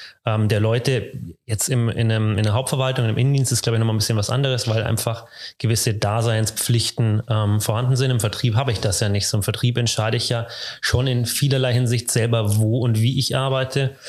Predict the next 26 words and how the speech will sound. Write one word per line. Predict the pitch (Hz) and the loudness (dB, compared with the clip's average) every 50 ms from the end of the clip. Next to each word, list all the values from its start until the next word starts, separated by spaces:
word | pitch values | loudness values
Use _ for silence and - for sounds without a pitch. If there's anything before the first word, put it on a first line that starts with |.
| - - - | -14 -6 -2
Und | 127 117 104 | -2 0 0
da | 110 107 120 | 0 0 -2
bin | 120 - 143 135 | -2 0 0 0
ich | 123 | 0
tatsächlich | - - 120 - - 120 - | 0 0 -2 0 -2 -2 0
gespannt, | - 123 - - 127 113 113 110 | -2 -4 -2 -2 -2 -2 0 0
wie | 117 | 0
sich | 104 107 101 - - | 0 0 -2 -2 -2
das | 120 123 123 - - | -2 -2 -2 -2 0
nach, | 120 113 113 117 113 - - 123 | 0 0 0 -2 -4 -4 -2 0
ähm, | 120 117 113 110 104 | 0 0 0 0 0
Corona | - 110 104 117 117 113 107 | 0 -2 0 0 0 0 0
verändern | - - 107 110 117 107 107 104 | 0 0 0 2 2 2 2 0
wird, | 101 104 101 101 | 0 0 0 0
wer | 104 107 110 113 | 0 0 0 0
eben | 110 110 104 113 110 - 107 | 0 0 0 0 0 0 2
mehr | 107 107 107 113 113 113 | 2 2 2 2 0 0
im | - 107 104 101 | 0 2 2 2
Homeoffice, | 123 135 131 120 120 - - 123 120 117 - - | 2 2 0 0 0 0 0 0 0 0 0 0
wer | 110 107 | 0 2
mehr | 107 107 107 107 104 | 2 2 2 2 2
in, | - 110 110 | 2 2 0
im | 104 - - 117 120 107 | 0 0 0 0 0 0
V | - - 107 110 | 0 -2 -2 -2
Z | - - - 127 123 - - | -2 -2 -2 -2 -2 -2 -2
oder, | 120 110 110 110 107 | -2 0 0 0 -2